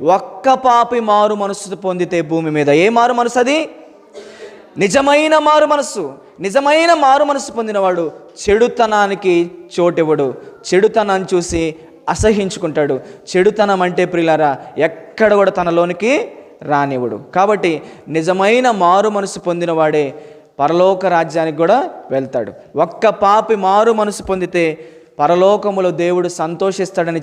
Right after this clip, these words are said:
చెప్పడానికే యేసుక్రీస్తు ప్రభువారు ఈ లోకానికి వచ్చాడంట. కాబట్టి దయచేసి ప్రతి ఒక్కరూ ఆలోచించండి,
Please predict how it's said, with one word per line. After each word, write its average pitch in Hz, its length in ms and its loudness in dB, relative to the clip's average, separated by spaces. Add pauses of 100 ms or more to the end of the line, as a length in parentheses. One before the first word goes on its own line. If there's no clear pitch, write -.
చెప్పడానికే 170 760 0 (280)
యేసుక్రీస్తు 170 600 -6
ప్రభువారు 135 520 -2 (3750)
ఈ 175 100 4
లోకానికి 185 460 2
వచ్చాడంట. 120 400 -8 (840)
కాబట్టి 247 300 0
దయచేసి 247 420 0
ప్రతి 208 280 -2
ఒక్కరూ 202 300 0
ఆలోచించండి, 185 640 -4